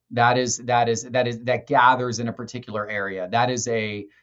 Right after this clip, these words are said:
kind of a startup one oh one, you know, foundational lesson that I, when I talk to new entrepreneurs, I always talk about. And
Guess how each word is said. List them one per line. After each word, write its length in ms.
kind 180
of 60
a 40
startup 540
one 200
oh 120
one, 560
you 120
know, 460
foundational 920
lesson 560
that 140
I, 240
when 200
I 80
talk 280
to 80
new 120
entrepreneurs, 540
I 100
always 200
talk 280
about. 320
And 140